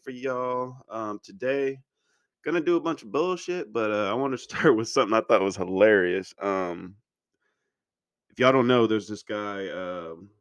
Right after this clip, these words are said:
called Hunter S. Thompson. Everyone should know who he is. Um, he is a writer. He's obviously dead now. Most writers die pretty quick, uh, drugs and things of that nature. Um,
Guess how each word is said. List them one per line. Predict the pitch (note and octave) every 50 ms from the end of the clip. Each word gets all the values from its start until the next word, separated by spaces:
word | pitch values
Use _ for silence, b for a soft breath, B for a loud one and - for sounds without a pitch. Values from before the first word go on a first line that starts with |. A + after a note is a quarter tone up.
| _ _ _ _
called | - F#2+ F2+ F2
Hunter | G2 B2 A#2+ A#2 A2+
S. | A2 G#2 -
Thompson. | - - A#2 G#2+ G2+ F#2+ - - F2+ F2
Everyone | F2+ F2+ F#2+ G2 F#2+ F#2
should | - - A2 G2 F2+
know | F#2 E2+ F2
who | F2 F2 E2+
he | E2+ D#2+
is. | D#2 D#2 D#2+ E2+ F#2+ - - - _ _
Um, | F2 F2 F2 E2+ E2 F2
he | F#2+ F#2
is | F2+ E2
a | F2 E2
writer. | F2 F#2 F#2+ G2 G2+ G2+ G#2 G#2 A2 A2+ A#2 A#2 _ _ _ _ _ _ _ _ _ _ _
He's | - E2 F2
obviously | F#2 F#2+ F2+ - - G2
dead | E2+ G2+ G2+ F#2+ F#2+ F2+ F#2
now. | F2 E2+ F2 F2 F2
Most | F2+ F#2 F#2 - - F#2+
writers | F2+ F2+ F2 F2+ E2+ -
die | - E2+ E2+ E2+
pretty | E2 - F2 E2+
quick, | E2+ - - F2+ E2+ E2+ - - _ _ _ _ _ -
uh, | E2 D#2+ D#2+ E2 E2 _ _
drugs | - F#2+ F#2+ F2 F2 F2 E2+ -
and | F2 E2+ E2
things | - E2+ F2 E2 D#2+
of | E2+
that | F2+ F2+ E2+ E2
nature. | E2+ F2 F2 - - F2+ F2+ G2+ G#2 G2+ _ _
Um, | F2+ F#2 F#2 F2+ F2 E2 D#2 D2+ E2 F2+ F#2+